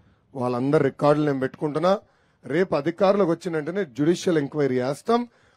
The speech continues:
వాళ్ళని సర్వీస్ నుంచి డిస్మిస్ చేస్తాం, శిక్ష పడే విధంగా చేపిస్తాం. ఎందుకంటే ప్రభుత్వాలు మారుతాయి, కానీ ప్రభుత్వం మన వ్యవస్థ శాశ్వతం,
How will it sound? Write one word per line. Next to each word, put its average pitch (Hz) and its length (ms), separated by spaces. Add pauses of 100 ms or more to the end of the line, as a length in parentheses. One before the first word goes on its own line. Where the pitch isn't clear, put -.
వాళ్ళని 147 320
సర్వీస్ 147 480
నుంచి 151 180
డిస్మిస్ 135 540
చేస్తాం, 202 580 (960)
శిక్ష - 340
పడే 175 300
విధంగా 160 360
చేపిస్తాం. - 540 (540)
ఎందుకంటే 180 680 (1080)
ప్రభుత్వాలు 220 560
మారుతాయి, 160 440 (680)
కానీ 160 180
ప్రభుత్వం 185 760
మన 175 140
వ్యవస్థ 147 440
శాశ్వతం, - 580